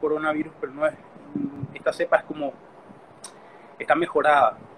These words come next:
es como Popeye después de haber comido espinacas, está más fuerte. <laughs> Entonces es necesario ese contagio de rebaño para ir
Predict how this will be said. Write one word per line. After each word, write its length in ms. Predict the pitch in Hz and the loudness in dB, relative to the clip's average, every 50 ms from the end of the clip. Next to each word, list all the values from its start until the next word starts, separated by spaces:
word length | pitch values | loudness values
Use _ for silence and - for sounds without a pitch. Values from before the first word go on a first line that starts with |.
| - - - - - - - - - - | -20 -20 -20 -20 -20 -20 -20 -20 -20 -12
es 60 | - | -6
como 180 | 156 175 180 180 | 0 2 2 4
Popeye 360 | 165 143 - 160 160 - 180 | 4 2 2 2 2 2 2
después 200 | 160 - - 156 | 0 4 6 6
de 40 | 151 | 6
haber 180 | 151 156 156 | 6 4 0
comido 400 | - 156 143 139 143 147 151 156 | 0 0 0 0 2 0 0 0
espinacas, 580 | 156 - - 139 139 139 143 139 139 - - - - - - - - - - - - - - - | -2 -4 -6 -6 -4 -4 -4 -6 -8 -12 -2 0 2 2 2 0 -6 -6 -8 -20 -20 -18 -16 -12
está 160 | - - 156 | -4 -2 4
más 160 | 165 180 - | 6 6 6
fuerte. 580 | - - 175 185 180 - - - - - 170 - - - - - | 6 6 8 8 8 8 6 -2 -8 -6 -6 -8 -10 -12 -16 -16
<laughs> 200 | - - - 165 | -18 -16 -12 -8
Entonces 720 | 156 165 - - - 190 190 190 185 185 185 170 - - - - | -8 -6 -6 -2 0 0 0 0 0 -2 -4 -4 -6 -12 -20 -14
es 220 | 170 175 180 175 | -12 -12 -10 -8
necesario 760 | 175 180 165 - - - - 180 175 185 185 185 170 165 156 156 | -8 -8 -6 -6 -8 -6 0 4 4 4 6 6 6 6 6 6
ese 420 | 160 160 160 - - 180 165 160 | 6 4 4 2 2 2 2 2
contagio 640 | - - 151 143 139 - 160 156 151 - 170 156 | 0 -6 -10 -8 0 4 4 4 4 4 0 0
de 60 | 156 156 | 0 2
rebaño 420 | 170 165 156 151 151 160 170 175 | 2 4 4 4 4 4 0 -6
para 200 | - 165 151 143 | -4 -4 -4 -4
ir 160 | 135 139 143 | -6 -8 -12